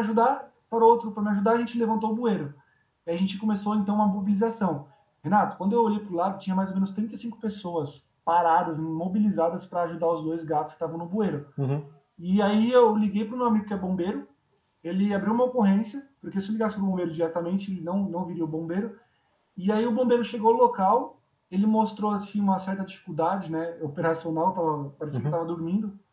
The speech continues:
Speaker 1: o bombeiro. E aí eu falei pra ele, "Cara, abre aquela última tampa pra mim." Ele tava indo embora, eu falei, "Abre aquela última ponta pra mim, a última tampa." E o que acontece, Renato? A gente salvou dois gatos de dentro do bueiro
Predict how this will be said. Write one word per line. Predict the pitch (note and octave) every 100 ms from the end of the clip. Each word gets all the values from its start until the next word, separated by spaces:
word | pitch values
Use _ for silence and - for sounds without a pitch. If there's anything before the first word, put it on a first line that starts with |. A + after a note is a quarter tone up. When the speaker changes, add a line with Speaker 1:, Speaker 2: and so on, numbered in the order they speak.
| _
Speaker 1:
o | C#3+
bombeiro. | C#3+ C#3+ D#3+ G#3 - _ _ _ _ _ F3+
E |
aí | G3
eu | A3+
falei | A#3
pra | A#3+
ele, | A3+
"Cara, | C4+ G#3+ E3+ -
abre | G3 A#3
aquela | C4+ D4
última | - B3
tampa | G#3+ G#3+ G3+
pra | F#3
mim." | F#3+
Ele | G3+
tava | G#3+ A#3+
indo | D#4
embora, | A#3+ G#3+ G3
eu |
falei, | G3+ F#3+ D#3+ -
"Abre | G3 C4+
aquela | C#4
última | B3+ - G#3 G3
ponta | F#3+ -
pra | D#3+ D#3
mim, | F#3+ G3 - _ -
a |
última | D3+ E3 D#3+
tampa." | G3+ G#3+ - - _ _ _ _ _ _ F3+
E | F#3+ G3+ G3+ G3+
o | G3+
que |
acontece, | A3 G#3 F#3+ F3+
Renato? | E3+ D#3+ D#3+
A |
gente | D#3
salvou | F#3+ F#3+
dois | F#3+ A3
gatos | F#3+ F#3 F#3 E3+
de |
dentro | D#3+ E3
do | F3+
bueiro | D#3 D#3+ G3 A3